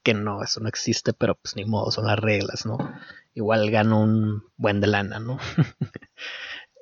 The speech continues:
Ahorita mismo, mientras ustedes están escuchando esto, hago un paréntesis, ¿no? Un paréntesis muy incómodo. Eh, me parece que hay como una, no sé si hay una feria, un festejo, un algo, y están echando cohetes desde anoche, no dormí muy bien,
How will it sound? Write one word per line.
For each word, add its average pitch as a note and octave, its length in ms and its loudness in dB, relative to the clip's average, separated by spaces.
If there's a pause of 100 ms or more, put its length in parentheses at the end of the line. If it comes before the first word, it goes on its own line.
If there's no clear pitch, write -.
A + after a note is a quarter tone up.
(400)
Ahorita F#3 360 8
mismo, D#3+ 420 6
mientras B2+ 400 2
ustedes A#2+ 180 0
están C3 160 2
escuchando A#2+ 500 2
esto, - 260 -2
hago C#3 140 6
un D#3 160 4
paréntesis, C3 640 -2
¿no? C#3+ 80 2
Un D3+ 80 4
paréntesis C#3+ 440 4
muy A#2 240 6
incómodo. A2 600 -2 (640)
Eh, A#2 260 4
me B2+ 160 6
parece D3 260 2
que E3 60 10
hay E3+ 60 8
como E3+ 200 6
una, E3 260 6
no C3 240 0
sé C3 140 -2
si B2+ 100 0
hay B2 80 6
una B2 180 4
feria, A2 460 4
un G#2 300 0
festejo, - 520 -4
un G2 120 -4
algo, A2 280 -2 (440)
y B2+ 60 0
están B2+ 200 0
echando B2 340 6
cohetes A2 380 4
desde G2+ 240 0
anoche, G#2+ 340 -2
no A2 180 4
dormí A2 320 4
muy G#2+ 240 0
bien, A#2 400 2